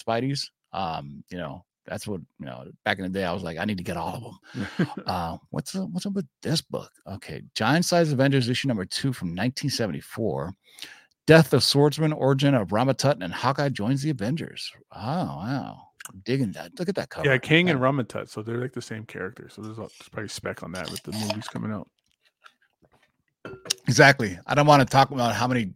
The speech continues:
Speaker 1: different iterations of Kang there are because it's
Speaker 2: <laughs>
Speaker 1: mind-boggling. I mean, it's, um, almost like, like Warlock too. Speaking of which, we finally got, we got a chance to see Warlock on the screen.
Speaker 2: Yeah, for, like,
Speaker 1: Uh,
Speaker 2: half a
Speaker 1: during
Speaker 2: second. I was like, "Dang, I wanted to
Speaker 1: Yeah.
Speaker 2: see more."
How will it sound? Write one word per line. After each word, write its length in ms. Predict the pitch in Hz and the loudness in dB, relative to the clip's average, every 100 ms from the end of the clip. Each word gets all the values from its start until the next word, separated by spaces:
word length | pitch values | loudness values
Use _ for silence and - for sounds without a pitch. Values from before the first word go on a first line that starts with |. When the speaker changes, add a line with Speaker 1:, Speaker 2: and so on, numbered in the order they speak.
| _ - | _ -2
Speaker 1:
different 320 | 135 131 123 | 0 2 0
iterations 460 | 135 120 120 113 110 | 0 2 2 2 -2
of 60 | - | -2
Kang 280 | 110 120 | -2 2
there 140 | 123 120 | 2 2
are 200 | 123 117 | 2 0
because 280 | 110 95 131 | 0 0 2
it's 240 | - 110 | 2 2
Speaker 2:
<laughs> 0 | |
Speaker 1:
mind-boggling. 720 | 110 110 101 98 87 85 82 - | 2 0 2 0 0 -10 -12 -8
I 40 | 104 | -6
mean, 180 | 98 | -4
it's, 240 | 95 90 - | -4 -6 -4
um, 420 | 95 90 80 80 _ _ _ _ _ _ - - - - - | -4 -4 -6 -12 _ _ _ _ _ _ -20 -18 -20 -10 0
almost 340 | 151 185 - | 8 8 10
like, 160 | 147 107 - 151 | 6 4 -2 2
like 180 | 123 | 2
Warlock 400 | 120 135 120 98 | 6 6 6 4
too. 180 | - 127 | 0 -4
Speaking 340 | - - 220 233 | -2 0 2 2
of 80 | |
which, 200 | 117 101 | 0 0
we 160 | 131 135 | 2 2
finally 320 | - 175 160 | 4 2 4
got, 220 | 139 151 - | 2 2 -2
we 140 | 139 | 0
got 160 | 135 170 | 4 4
a 60 | 143 | 2
chance 260 | - 143 | 0 0
to 60 | 131 | 0
see 120 | 175 | -2
Warlock 420 | 190 113 165 131 | -2 0 0 0
on 80 | 117 | -2
the 40 | |
screen. 260 | - - 214 | -4 0 8
Speaker 2:
Yeah, 260 | 240 156 - - | 8 8 4 8
for, 80 | 165 | 8
like, 120 | 139 | 10
Speaker 1:
Uh, 20 | |
Speaker 2:
half 160 | 170 139 | 8 8
a 20 | |
Speaker 1:
during 100 | 151 | 8
Speaker 2:
second. 320 | 196 196 117 | 8 6 4
I 20 | 110 | 2
was 100 | 117 | -2
like, 140 | - | 0
"Dang, 220 | 180 196 | 4 4
I 60 | 117 | 6
wanted 120 | 139 | 4
to 60 | 151 | 4
Speaker 1:
Yeah. 60 | |
Speaker 2:
see 160 | 143 147 | 4 2
more." 340 | 135 151 131 | 2 0 -4